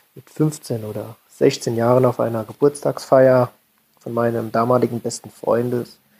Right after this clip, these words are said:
als mir seine Freundin im Laufe des Abends ihre Füße auf den Schoß legte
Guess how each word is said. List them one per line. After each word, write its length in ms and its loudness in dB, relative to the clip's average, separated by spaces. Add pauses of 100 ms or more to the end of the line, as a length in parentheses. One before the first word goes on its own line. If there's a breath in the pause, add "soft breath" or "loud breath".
(460 soft breath)
als 180 -18
mir 100 -12
seine 220 -2
Freundin 460 4
im 320 -2 (200)
Laufe 340 0
des 180 0
Abends 400 0
ihre 240 -6
Füße 420 -6
auf 160 -2
den 140 -14
Schoß 400 -4
legte 460 -8